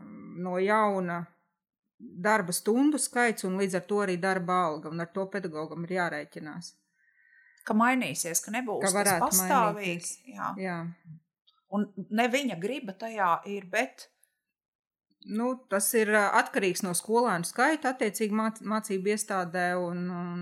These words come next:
Speaker 1: un attiecīgi no naudas, ā, līdzekļiem, kas tiek piešķirti.
Speaker 2: Ā, varbūt, lai sarunai veidotu struktūru, lūdzu precizēsim to jēdzienu pedagogi. Kas tad ir pedagogi, kādi ir viņu amati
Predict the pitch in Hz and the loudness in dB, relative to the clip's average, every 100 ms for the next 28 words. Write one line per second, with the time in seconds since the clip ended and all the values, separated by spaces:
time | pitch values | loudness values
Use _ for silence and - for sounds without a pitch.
0 | 175 180 185 180 185 185 185 - 175 175 | -6 -6 -8 -6 -8 -6 -6 -4 -6 -4
1 | 180 180 202 190 180 - - 180 170 170 | -4 -2 -2 -2 -4 -8 -8 -10 -8 -6
2 | 185 202 180 180 170 170 170 170 170 170 | -2 -2 -4 -6 -6 -6 -8 -8 -8 -4
3 | 180 175 - 143 - - _ - - - | -6 -4 -6 -10 -10 -20 _ -20 -20 -20
4 | - - - - - - _ - 233 _ | -20 -20 -20 -20 -20 -20 _ -12 -12 _
5 | _ - - - - - 220 196 330 254 | _ -20 -16 -16 -4 2 2 4 -2 0
6 | 208 214 208 320 330 208 180 233 294 254 | -2 6 8 8 4 0 -2 -2 -2 -2
7 | 190 - - 320 359 277 220 247 339 339 | 4 4 4 -2 -4 -2 -2 -2 -4 -4
8 | - 330 381 - 214 196 - 202 196 208 | -4 -4 0 2 2 4 2 0 -8 -8
9 | 247 294 269 190 120 160 _ - 233 147 | -4 -2 -2 -2 -4 -10 _ 0 0 0
10 | - 123 78 95 - - 269 311 - - | -10 -10 -8 -10 -14 -12 -2 2 2 2
11 | 220 185 - 262 262 _ _ _ _ 277 | -4 -4 -8 -6 -6 _ _ _ _ -4
12 | 254 185 196 175 175 - 254 247 180 - | -2 -2 2 0 0 -4 2 4 2 -4
13 | 196 190 202 254 254 - _ 208 214 226 | -6 -6 -2 0 0 -6 _ 2 4 2
14 | 262 330 330 - | 0 -2 -6 -4